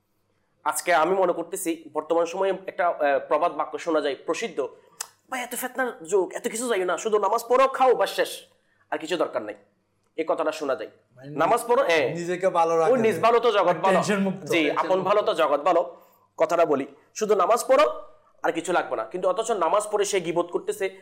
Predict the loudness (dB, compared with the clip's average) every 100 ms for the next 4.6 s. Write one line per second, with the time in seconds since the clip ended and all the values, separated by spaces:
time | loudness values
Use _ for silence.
0 | -14 -2 2 2 0 -2 0 0 0 -2
1 | -2 0 2 0 -2 -4 -6 -10 -4 0
2 | 2 2 -2 0 -2 -2 -4 -2 0 -2
3 | -2 -2 -2 -4 -6 -6 -6 -8 _ 0
4 | 2 2 0 0 2 0